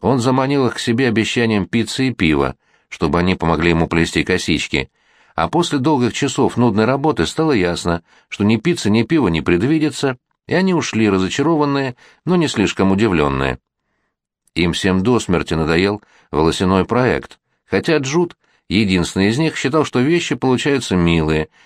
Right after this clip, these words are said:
и что когда-нибудь их сочтут значительными. В благодарность за это Джей Би подарил Джуду щётку для волос, всю покрытую волосами — а потом забрал её обратно,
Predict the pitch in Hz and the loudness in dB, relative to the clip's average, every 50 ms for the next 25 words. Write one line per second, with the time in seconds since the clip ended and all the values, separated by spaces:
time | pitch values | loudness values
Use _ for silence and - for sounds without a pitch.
0 | _ _ - 76 73 - 95 87 - 98 92 95 120 117 110 90 76 76 73 67 | _ _ -4 -4 -2 -2 -2 0 0 0 0 2 2 0 0 0 0 0 0 -2
1 | - _ _ _ _ _ _ 76 76 71 - - 87 73 - - 85 78 71 73 | -4 _ _ _ _ _ _ -4 -4 -2 -2 -2 -2 -2 -2 -2 -2 -2 0 0
2 | 87 95 92 - - 78 - - 73 67 69 69 69 65 62 - _ _ _ _ | -2 -2 0 -2 -2 -2 -2 -2 -2 -2 -2 -2 -2 -4 -4 -8 _ _ _ _
3 | _ _ _ _ _ _ _ _ _ _ _ - 65 67 76 92 98 101 120 120 | _ _ _ _ _ _ _ _ _ _ _ -12 -6 -2 0 0 2 0 0 0
4 | 160 170 175 170 156 131 147 165 170 165 - - 82 80 90 123 139 135 127 127 | 0 0 0 -2 -2 -2 -2 -2 -2 0 0 -2 -2 0 0 -2 0 0 0 0
5 | 156 160 - 113 92 90 117 131 135 123 101 95 113 139 143 131 139 123 - _ | -2 0 0 0 0 0 0 0 0 0 -2 0 0 0 0 0 -2 -4 -6 _
6 | _ _ _ - - - - 151 147 - - 147 123 127 127 127 139 143 151 156 | _ _ _ -12 -6 -2 0 0 0 0 0 0 2 2 2 2 2 2 0 0
7 | 147 - - _ _ _ _ _ _ - - - 101 101 - 101 87 110 110 101 | -2 -4 -6 _ _ _ _ _ _ -6 -2 -2 0 2 0 0 2 2 0 2
8 | - 110 101 101 117 123 131 131 127 - 90 76 69 69 69 65 64 - _ _ | 2 2 2 2 2 0 0 -2 -2 -2 -2 0 0 0 -2 -4 -6 -10 _ _
9 | _ _ _ _ - 73 69 64 - - 107 98 80 85 95 82 90 101 98 98 | _ _ _ _ -6 -4 -2 -2 0 0 0 0 2 0 0 0 2 2 2 2
10 | 101 107 113 117 104 92 85 76 71 - 73 71 71 | 2 2 2 0 0 0 0 0 -2 -2 -2 -4 -4